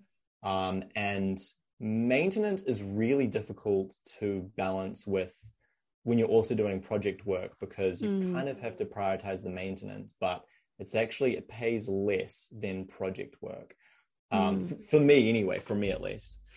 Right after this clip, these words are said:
Speaker 1: Um, and so I've come to realize that, like, you can either try and build a maintenance business where you kind of are only doing maintenance,
Speaker 2: Mm.
Speaker 1: um,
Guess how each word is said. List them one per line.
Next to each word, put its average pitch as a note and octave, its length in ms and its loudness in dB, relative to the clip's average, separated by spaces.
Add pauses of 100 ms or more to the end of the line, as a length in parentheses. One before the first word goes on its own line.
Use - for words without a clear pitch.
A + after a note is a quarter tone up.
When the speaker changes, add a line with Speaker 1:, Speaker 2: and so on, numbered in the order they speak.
(400)
Speaker 1:
Um, G2 460 2 (580)
and A#2 180 4
so A2 600 6
I've A2 160 2
come C#3+ 160 0
to B2+ 100 0
realize G#2+ 340 6
that, F#2+ 180 2
like, F#2 340 0 (1000)
you A#2+ 160 0
can A#2+ 160 2
either A2 300 2
try G#2+ 340 -4
and A2+ 140 0
build G#2 220 4
a G2 80 -4
maintenance G2 540 -4 (120)
business F3 560 -4
where G2+ 180 4
you F#2+ 160 2
kind F#2+ 220 -8
of F2 100 -8
are E2 220 -12
only C3+ 640 -2
doing C3+ 320 -4
maintenance, C3 800 -6 (200)
Speaker 2:
Mm. G3 220 2
Speaker 1:
um, - 500 -2